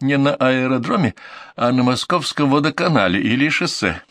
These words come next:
поэтому пускающий инструктор не церемонится, точно как в анекдоте. Инструктор выпускает из летящего самолёта парашютистов. "Готов? Пошёл!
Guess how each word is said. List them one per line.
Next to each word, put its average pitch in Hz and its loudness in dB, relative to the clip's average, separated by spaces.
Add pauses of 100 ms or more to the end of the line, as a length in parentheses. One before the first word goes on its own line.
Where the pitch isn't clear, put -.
(240)
поэтому 104 -2
пускающий 107 -2
инструктор 104 -4
не 101 0
церемонится, 90 -2 (340)
точно - -4
как 107 -6
в - 0
анекдоте. 104 -2 (920)
Инструктор 117 -2 (200)
выпускает 113 -2
из 104 -4
летящего 110 -2
самолёта 104 -2 (200)
парашютистов. - -6 (500)
"Готов? 170 -2 (140)
Пошёл! 156 -2